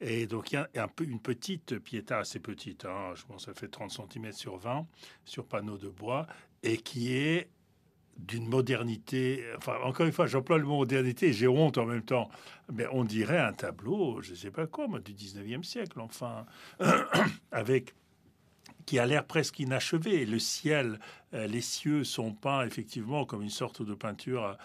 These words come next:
euh, de peinture abstraite. Le corps du Christ,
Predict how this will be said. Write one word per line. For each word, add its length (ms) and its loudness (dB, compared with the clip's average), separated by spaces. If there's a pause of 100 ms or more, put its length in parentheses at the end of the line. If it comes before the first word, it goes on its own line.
(360)
euh, 140 2
de 80 -4
peinture 420 -2
abstraite. 800 2 (400)
Le 180 4
corps 340 6
du 140 -4
Christ, 600 0